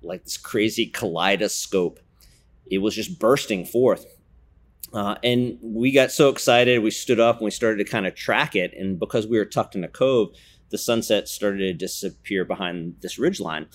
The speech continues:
And a couple said, "Hey, even though we're exhausted, let's go follow that. Let's chase that down. We wanna continue to w-, watch this remarkable, uh, show that's on display." So we, even though we were tired, we ran up the ridgeline and kinda got up on the top of it.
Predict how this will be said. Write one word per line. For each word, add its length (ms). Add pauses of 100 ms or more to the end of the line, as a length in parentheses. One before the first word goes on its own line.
(260)
And 80
a 60
couple 260
said, 240
"Hey, 380
even 160
though 100
we're 160
exhausted, 500
let's 380
go 320
follow 560
that. 240
Let's 180
chase 360
that 180
down. 240
We 80
wanna 220
continue 560
to 120
w-, 260
watch 440
this 220
remarkable, 880 (460)
uh, 140
show 480
that's 260
on 180
display." 420 (360)
So 180
we, 220
even 200
though 100
we 60
were 60
tired, 320
we 100
ran 260
up 120
the 140
ridgeline 640
and 100
kinda 240
got 160
up 120
on 100
the 60
top 340
of 80
it. 200